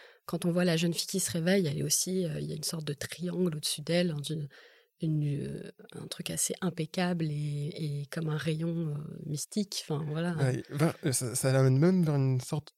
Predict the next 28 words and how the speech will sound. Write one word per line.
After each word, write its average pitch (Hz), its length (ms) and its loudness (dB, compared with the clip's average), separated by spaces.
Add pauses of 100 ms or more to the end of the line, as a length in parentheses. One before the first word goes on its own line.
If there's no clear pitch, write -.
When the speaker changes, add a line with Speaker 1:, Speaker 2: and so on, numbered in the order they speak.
Speaker 2:
de 127 140 4
religiosité, 139 920 6
heu, 156 340 2 (280)
Speaker 1:
Oui, 220 240 4
oui, 208 140 6
Speaker 2:
assez, 208 140 4
Speaker 1:
oui. - 20 4
Speaker 2:
heu, 139 340 2 (260)
Speaker 1:
Mais 190 80 4
qui 202 100 2
est 190 80 6
très, - 220 0
qui - 120 -4
est 143 100 -6 (100)
très, - 240 0
très - 160 -4
présente 165 360 2
dans 156 160 0
tout - 180 -8
le - 60 -2
film 160 220 -2
aussi, 180 240 2
qui - 120 -6
est - 20 -2
une 151 40 -8
sorte 160 180 -2
de 151 80 0
parabole. 151 760 2